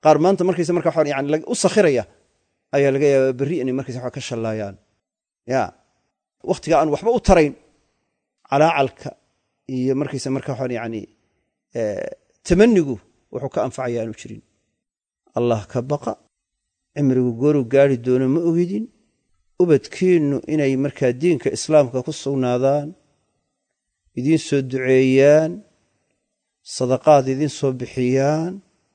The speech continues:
iyaguna markaysa markaa waxaan khayrkaa ku sugnaadaan, baa idinkana idin anfacaysa, iyagana anfacaysa. إذا مات الإنسان انقطع عمله إلا من ثلاث.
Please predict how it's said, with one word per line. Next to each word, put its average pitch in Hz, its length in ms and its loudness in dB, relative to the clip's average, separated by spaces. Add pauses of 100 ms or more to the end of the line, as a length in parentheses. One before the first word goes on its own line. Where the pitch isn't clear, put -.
(680)
iyaguna 139 400 2
markaysa 147 380 -2
markaa 143 240 -2
waxaan 131 200 -2
khayrkaa 143 540 -2
ku - 140 -14
sugnaadaan, 127 840 -4 (1080)
baa 123 100 4
idinkana 143 440 -2
idin 117 140 -4
anfacaysa, 135 580 -6
iyagana 208 300 -4
anfacaysa. - 640 -16 (1160)
إذا 120 120 -6
مات 135 280 -2
الإنسان 135 340 -2
انقطع 127 360 -4
عمله 139 380 -2
إلا 156 160 -2
من 135 100 -2
ثلاث. - 720 -6